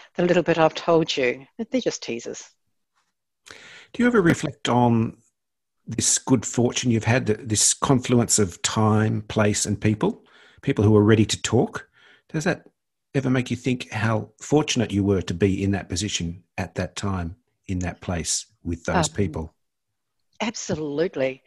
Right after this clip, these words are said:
Speaker 1: Abso-bloody-lutely. And, you know, today, even more so,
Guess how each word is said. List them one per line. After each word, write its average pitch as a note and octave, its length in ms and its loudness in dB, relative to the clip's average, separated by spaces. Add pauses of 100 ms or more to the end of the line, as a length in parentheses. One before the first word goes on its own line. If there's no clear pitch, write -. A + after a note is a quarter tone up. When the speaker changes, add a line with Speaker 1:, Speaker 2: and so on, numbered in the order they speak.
(240)
Speaker 1:
Abso-bloody-lutely. F#3+ 1500 -4 (720)
And, G#3 380 -6 (1000)
you B3 140 -4
know, C4+ 160 0 (1040)
today, A#3+ 520 -2 (1160)
even A#3+ 260 -2
more G3+ 200 -2
so, D3+ 320 2